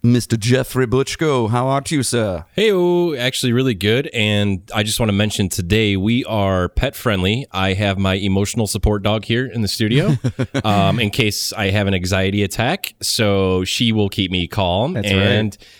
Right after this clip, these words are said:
Speaker 2: I have my safe space. I got a
Speaker 1: She's
Speaker 2: little bit of Play-Doh, some coloring books, and I have my bubble of
Speaker 1: And
Speaker 2: personal space.
Speaker 1: and, and no triggers.
Speaker 2: No triggers
Speaker 1: Nice.
Speaker 2: yet.
Speaker 1: Yet. <laughs> I'll see what I can do.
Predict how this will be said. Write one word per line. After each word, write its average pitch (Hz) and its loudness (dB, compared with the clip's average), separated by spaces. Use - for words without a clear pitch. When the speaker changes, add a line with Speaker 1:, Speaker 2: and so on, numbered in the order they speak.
Speaker 2:
I 101 2
have 110 4
my 123 2
safe 196 -2
space. - -4
I 110 -8
got 104 4
a - 2
Speaker 1:
She's 107 2
Speaker 2:
little 127 2
bit 151 -2
of 165 -6
Play-Doh, 143 -2
some 131 -10
coloring 117 0
books, 127 -4
and 101 0
I 98 0
have 101 2
my 110 2
bubble 104 0
of 104 -6
Speaker 1:
And - -4
Speaker 2:
personal 110 -2
space. - -4
Speaker 1:
and, 95 -4
and 90 -4
no 98 -2
triggers. 104 -6
Speaker 2:
No 101 -2
triggers 117 -2
Speaker 1:
Nice. 101 0
Speaker 2:
yet. 110 0
Speaker 1:
Yet. - -10
<laughs> - -2
I'll - -2
see - 0
what 113 0
I 120 0
can 104 0
do. 92 -2